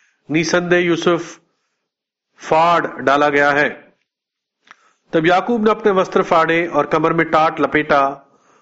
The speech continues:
और अपने पुत्र के लिए बहुत दिनों तक विलाप करता रहा। और उसके सब बेटे बेटियां ने उसको शांति देने को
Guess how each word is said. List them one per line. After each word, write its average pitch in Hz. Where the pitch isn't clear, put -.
और 147
अपने 151
पुत्र 170
के 175
लिए 170
बहुत 160
दिनों 170
तक 175
विलाप 147
करता 143
रहा। 131
और 151
उसके 156
सब 185
बेटे 156
बेटियां 170
ने 170
उसको 160
शांति 156
देने 156
को 156